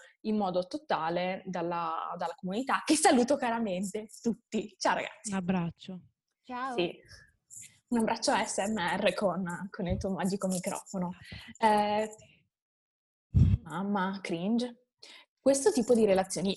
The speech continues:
Speaker 1: il-, le relazioni codipendenti hanno, hanno una problematica di imprigionamento. Che è un po' paradossale parlare di imprigionamento all'interno di Lichfield.
Speaker 2: Mm.
Speaker 1: Ovvero si possono imprigionare i, i due partner all'interno di un,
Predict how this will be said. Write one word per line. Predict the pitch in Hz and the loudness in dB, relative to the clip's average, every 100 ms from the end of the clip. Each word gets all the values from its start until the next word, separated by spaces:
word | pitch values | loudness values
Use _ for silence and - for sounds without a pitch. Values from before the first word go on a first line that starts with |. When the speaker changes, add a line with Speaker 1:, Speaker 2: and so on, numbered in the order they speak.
| - | -2
Speaker 1:
il-, | 214 202 208 | 2 2 2
le | 202 | 0
relazioni | 196 196 220 | 0 0 0
codipendenti | 240 190 185 190 175 165 175 - 180 208 233 - | 2 2 2 0 0 -4 -8 -2 2 2 2 2
hanno, | 190 185 196 202 202 196 196 | 2 2 2 0 0 -2 -2
hanno | 180 185 190 | -2 0 -2
una | 185 185 180 | -2 -2 -2
problematica | 180 196 202 180 - 214 | 0 2 2 0 0 2
di | 185 190 196 _ | 2 2 -2 _
imprigionamento. | 202 190 190 202 185 180 175 165 151 160 165 175 160 170 _ _ - _ - - _ _ _ _ - | -2 0 2 2 2 2 -2 -4 -8 -10 -8 -4 -4 -6 _ _ -20 _ -16 -16 _ _ _ _ -4
Che | 247 | 2
è | |
un | |
po' | 214 | 4
paradossale | 214 196 185 - 175 170 170 | 6 6 6 4 2 2 2
parlare | 170 160 170 | 0 0 2
di | - 180 | 0 -4
imprigionamento | 175 160 170 151 151 151 151 - | -4 -4 -2 -4 -6 -4 -4 -4
all'interno | 170 156 160 151 156 | -4 -4 -4 -4 -6
di | 160 156 | -4 -2
Lichfield. | - - 160 - 165 170 - - - 247 | -2 -4 -4 -4 -4 -6 -10 -20 -14 -10
Speaker 2:
Mm. | - | 0
Speaker 1:
Ovvero | 233 220 185 | 4 6 6
si | 185 196 | 4 2
possono | 214 202 196 | 2 2 0
imprigionare | 214 214 220 220 220 208 190 180 - | 2 2 4 4 2 4 4 4 2
i, | 196 190 185 180 165 | 2 4 4 4 4
i | |
due | 196 214 | 4 4
partner | 202 170 208 196 214 226 - | 4 0 0 2 2 2 2
all'interno | 196 202 196 170 190 | 0 0 0 -2 -2
di | 185 | -4
un, | 180 175 | -6 -10